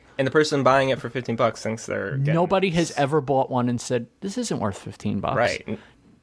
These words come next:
Speaker 1: They,
Speaker 2: Because
Speaker 1: they're ec-, ecstatic, I'm sure.
Speaker 2: Exactly.
Speaker 1: Right.
Speaker 2: And to me, I look at that and go, "This is a high margin item." Now, in fairness, it costs me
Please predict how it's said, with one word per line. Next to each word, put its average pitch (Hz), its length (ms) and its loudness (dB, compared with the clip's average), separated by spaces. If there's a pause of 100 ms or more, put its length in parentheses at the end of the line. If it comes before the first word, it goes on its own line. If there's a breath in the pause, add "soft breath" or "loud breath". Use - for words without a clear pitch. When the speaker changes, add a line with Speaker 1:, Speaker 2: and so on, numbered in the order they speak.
(360)
Speaker 1:
They, 127 120 4
Speaker 2:
Because 208 160 2
Speaker 1:
they're 165 160 6 (200)
ec-, - 400 -2
ecstatic, - 560 0
I'm - 120 -10
sure. - 120 -6
Speaker 2:
Exactly. 247 440 0 (200 loud breath)
Speaker 1:
Right. - 160 -2
Speaker 2:
And 208 420 -2
to 190 140 0
me, 196 560 2
I 156 140 4
look 170 180 0
at 160 100 -8
that 151 100 0
and 147 80 -4
go, 139 100 0
"This 175 220 -6
is 202 80 -4
a 196 40 -4
high 156 420 0
margin 131 380 0
item." 123 160 0
Now, 156 220 2 (960 soft breath)
in 151 120 4
fairness, 147 500 2
it 135 180 -4
costs - 440 0
me 139 1000 0